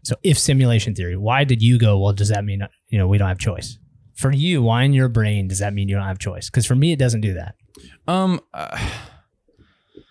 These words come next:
Speaker 2: I, I go back to the clockmaker idea that, um, if it is a simulation, it, if it is a computer game, um, it's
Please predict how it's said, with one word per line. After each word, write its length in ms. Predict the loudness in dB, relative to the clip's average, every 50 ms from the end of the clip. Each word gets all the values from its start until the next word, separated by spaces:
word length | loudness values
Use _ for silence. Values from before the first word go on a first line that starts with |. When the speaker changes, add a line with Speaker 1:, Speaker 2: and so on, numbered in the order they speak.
| _ _ _ _ _ -20 -20 -20 -20 -20 _ _ -14 -14 -14 -10 -4
Speaker 2:
I, 160 | -2 -2 0
I 100 | 0 0 0
go 100 | 0 2
back 180 | 0 0 0 -2
to 80 | -4
the 80 | -4 -4
clockmaker 520 | -2 -2 -2 -2 -2 -4 -4 -4 -6 -6 -6
idea 300 | -6 -6 -6 -8 -8 -10 -14 -18 -20 -20 -20 -20 -20 -20 -8
that, 320 | -4 -2 0 0 0 -2 -4 _ -6
um, 220 | -6 -4 -2 -2
if 120 | -2 -2 0
it 40 | 0
is 100 | 0 0
a 40 | 0
simulation, 640 | 0 0 0 0 0 0 0 0 0 0 0 -2 -4 -4
it, 160 | -4 -4 -2
if 100 | -2 0
it 80 | 0 0
is 140 | 0 -2 -2
a 40 |
computer 360 | -6 -6 -2 -2 0 0 0 0
game, 400 | 0 0 2 0 0 -2 -4 -8 _ _ _ _ _ _ _ -4
um, 520 | -2 -2 0 0 -2 -2 -2 -4 -6 -8 -10 _ _ _ _ _ _ _ _ _ _ _ _ _ _ _ _ _ _ -4
it's 380 | -4 -2 -2 -2 -2 -4 -4